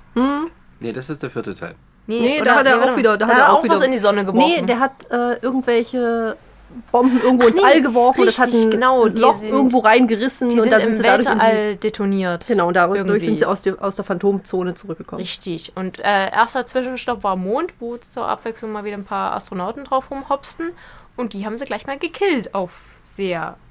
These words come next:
Speaker 3: gruselige Art und Weise.
Speaker 2: Tja.
Speaker 3: Das war schon so? Okay.
Speaker 2: <laughs> Ja, also man merkt auch manchmal so noch die Unterschiede, die Teile, die eben vom neuen Regisseur gedreht wurden und vom alten. Also die, gerade wenn sie das Weiße Haus stürmen, da,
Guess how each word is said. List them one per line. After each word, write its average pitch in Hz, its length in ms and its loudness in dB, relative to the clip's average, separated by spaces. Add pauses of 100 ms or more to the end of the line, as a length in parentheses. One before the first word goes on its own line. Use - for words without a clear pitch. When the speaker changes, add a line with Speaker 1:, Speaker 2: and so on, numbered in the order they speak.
(420)
Speaker 3:
gruselige 202 400 -6
Art - 120 -6
und 196 60 -10
Weise. 165 300 -10 (2250)
Speaker 2:
Tja. 170 200 -2 (160)
Speaker 3:
Das - 200 -8
war 190 120 -4
schon 311 180 -8
so? 427 320 0 (220)
Okay. 208 460 -8
Speaker 2:
<laughs> - 640 -16 (540)
Ja, 113 100 -6
also 110 120 -4
man 107 140 -6
merkt 113 240 -4
auch 113 100 -6
manchmal 98 380 -8
so 92 120 -10
noch 90 160 -12
die 104 100 -12
Unterschiede, 95 460 -12
die 87 200 -14 (500)
Teile, 104 340 -4
die - 200 -16
eben 90 160 -12
vom 85 120 -14
neuen 101 200 -8
Regisseur 101 400 -8
gedreht 95 320 -12
wurden 92 160 -10
und 87 160 -12
vom 85 160 -14
alten. 95 320 -8
Also 87 200 -12
die, 85 80 -18
gerade 87 300 -10 (540)
wenn 95 160 -10
sie 92 80 -12
das - 340 -14
Weiße 92 300 -10
Haus 135 200 -4
stürmen, 120 380 -8
da, 95 80 -12